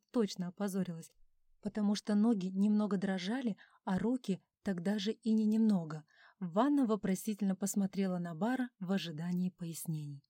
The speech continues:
«Позвольте представить вам мою невесту, обворожительную Ниору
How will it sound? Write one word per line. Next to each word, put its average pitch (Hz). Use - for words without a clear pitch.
«Позвольте 240
представить 226
вам 190
мою 208
невесту, 202
обворожительную 202
Ниору 196